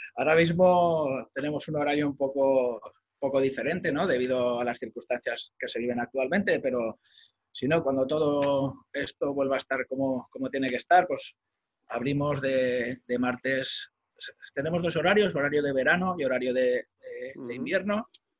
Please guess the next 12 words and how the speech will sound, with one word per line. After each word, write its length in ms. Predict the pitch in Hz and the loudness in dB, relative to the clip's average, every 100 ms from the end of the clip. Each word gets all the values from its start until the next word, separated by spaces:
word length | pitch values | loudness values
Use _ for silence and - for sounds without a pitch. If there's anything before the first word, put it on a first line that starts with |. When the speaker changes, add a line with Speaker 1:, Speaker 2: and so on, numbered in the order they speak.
| _ | _
Speaker 1:
¿vale? 320 | 120 143 180 - | -2 2 2 2
En, 680 | 127 127 117 113 110 110 107 - | -2 -2 -4 -6 -6 -6 -8 -10
en 100 | 113 | -6
verano 540 | 113 123 160 175 170 - | -4 -2 -2 -2 -4 -6
abrimos 380 | 131 139 139 131 | -6 -4 -2 0
de 100 | 135 | 0
lunes 260 | 135 139 139 | 0 -2 -2
a 80 | 127 | 2
sábado 420 | 180 180 180 180 | 6 6 6 4
y 80 | 147 | 0
en 140 | 135 | -2
invierno 600 | 127 131 139 143 147 151 | -2 -2 -2 -2 -4 -8